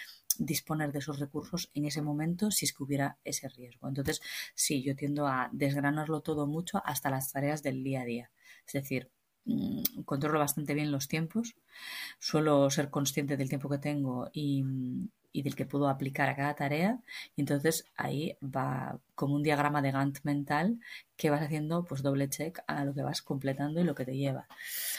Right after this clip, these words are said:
Pero para eso tienes que también involucrar a la gente del equipo, ¿no? Saber cuánto le lleva a esa persona, porque igual yo estoy pensando que una cosa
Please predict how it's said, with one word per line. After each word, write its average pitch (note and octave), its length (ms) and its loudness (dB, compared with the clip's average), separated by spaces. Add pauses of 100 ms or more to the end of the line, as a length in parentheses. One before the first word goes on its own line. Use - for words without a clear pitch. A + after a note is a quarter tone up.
(140)
Pero C#3+ 160 6
para C#3 220 4
eso D#3+ 260 0
tienes D#3 280 -4
que - 100 -10
también C#3+ 260 0
involucrar C#3+ 520 0
a - 20 2
la C3+ 100 0
gente C#3 340 -4
del C#3+ 140 -2
equipo, C3+ 400 -6
¿no? D3+ 140 -8
Saber D3 340 -6
cuánto E3 300 -2
le D#3 100 2
lleva D3 180 2
a C#3+ 40 2
esa C#3+ 200 -4
persona, C#3 380 -4
porque C3 200 -12
igual C#3 220 -4
yo C#3+ 80 -2
estoy C#3+ 220 -4
pensando C#3+ 640 -2 (520)
que - 140 -2
una C#3 180 4
cosa C#3+ 420 -2